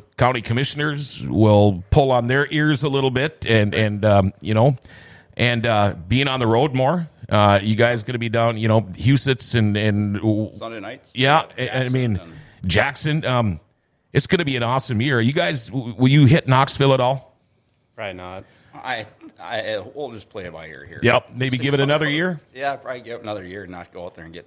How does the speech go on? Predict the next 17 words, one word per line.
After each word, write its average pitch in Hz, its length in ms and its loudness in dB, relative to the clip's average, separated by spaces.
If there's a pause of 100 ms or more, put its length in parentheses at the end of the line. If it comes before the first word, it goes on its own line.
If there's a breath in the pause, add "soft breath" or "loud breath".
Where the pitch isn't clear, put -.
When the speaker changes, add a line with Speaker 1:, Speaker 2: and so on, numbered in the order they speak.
(160)
Speaker 2:
embarrassed 85 520 -18
or 78 220 -20
Speaker 1:
Yep. 120 360 2
Um, 135 220 -2
will 147 260 6
you 165 220 0
race 147 280 -4
with 143 140 -2
the 147 60 -2
World 123 180 2
of 113 80 4
Outlaws? 143 540 0 (720)
Speaker 2:
I - 120 -8
did 127 140 -10
not 123 240 -6
last 104 320 -12
year. 107 220 -18